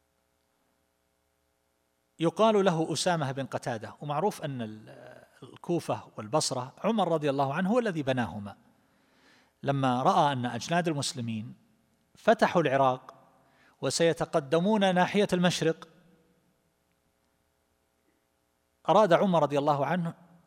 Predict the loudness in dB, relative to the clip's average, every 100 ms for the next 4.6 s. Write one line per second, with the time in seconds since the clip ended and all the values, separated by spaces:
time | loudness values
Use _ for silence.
0 | -8 -4 -4 -6 -4 -2 0 0 0 -2
1 | -8 -20 _ _ _ _ _ _ _ _
2 | _ _ _ _ _ _ _ _ -6 0
3 | 2 2 0 -4 0 0 0 -2 -2 -4
4 | -4 -8 -4 -2 -2